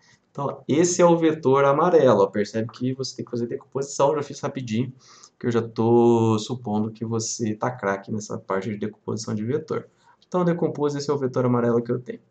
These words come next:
O vetor deslocamento, ele é o quê? Ele é três na I chapéu metros, né?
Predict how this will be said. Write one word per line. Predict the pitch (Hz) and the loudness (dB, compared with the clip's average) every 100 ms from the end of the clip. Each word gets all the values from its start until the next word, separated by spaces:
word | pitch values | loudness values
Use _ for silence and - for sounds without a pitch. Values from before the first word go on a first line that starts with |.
| _ _ _ - _ _ _ _ _ _ _ _ _ _ _ _ _ | _ _ _ -20 _ _ _ _ _ _ _ _ _ _ _ _ _
O | - 202 | 2 4
vetor | 180 160 - 127 | 6 4 6 4
deslocamento, | 123 120 123 - 135 175 | 4 2 4 2 2 2
ele | 180 | 2
é | 185 | 2
o | |
quê? | 180 120 95 - _ _ _ _ _ | 2 0 -2 -6 _ _ _ _ _
Ele | 120 113 120 113 | -6 0 0 2
é | 104 | 0
três | 104 - - 107 107 170 175 - - - _ _ _ _ _ _ _ _ _ _ _ _ _ _ _ _ _ _ _ _ | -2 -6 -2 0 2 0 -4 -12 -16 -20 _ _ _ _ _ _ _ _ _ _ _ _ _ _ _ _ _ _ _ _
na | 156 139 | -4 0
I | 107 | 0
chapéu | - 156 143 104 123 | -2 -6 -4 -2 -2
metros, | 175 113 110 - 92 | 0 -2 -4 -10 -16
né? | 120 | -14